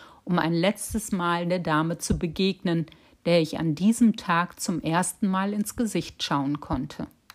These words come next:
Unsere gemeinsame Zeit war wieder einmal kurz, doch meinen Dank konnte ich zum Ausdruck bringen, und meine Abschiedsworte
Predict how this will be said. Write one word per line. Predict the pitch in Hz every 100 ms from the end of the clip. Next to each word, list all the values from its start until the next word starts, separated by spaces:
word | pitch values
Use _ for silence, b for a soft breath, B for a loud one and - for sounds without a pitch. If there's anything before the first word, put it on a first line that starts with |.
| _ _ _ _ b b b b b -
Unsere | 190 190 170 175
gemeinsame | 180 180 202 262 233 180 151
Zeit | - 185 196 - -
war | 165 151
wieder | 175 196
einmal | - 170 185
kurz, | 190 - 151 143 - - _ _ _ _ -
doch | 170
meinen | 151 170 160 151
Dank | 147 196 226 151 - -
konnte | - 170 -
ich | 190 190
zum | - 220
Ausdruck | - 170 - - 165 -
bringen, | 180 165 165 B B B B
und | - 165
meine | 156 156 -
Abschiedsworte | 190 - - 226 - 214 202 202 220